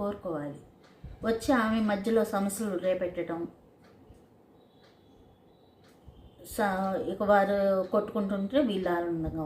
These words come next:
ఉండటం, లేదంటే వారి దాంట్లో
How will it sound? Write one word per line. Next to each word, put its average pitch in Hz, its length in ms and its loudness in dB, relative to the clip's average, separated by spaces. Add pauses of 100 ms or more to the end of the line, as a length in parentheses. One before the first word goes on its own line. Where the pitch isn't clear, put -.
ఉండటం, - 320 -10 (1700)
లేదంటే 233 460 4 (1700)
వారి 226 340 8 (760)
దాంట్లో 220 320 0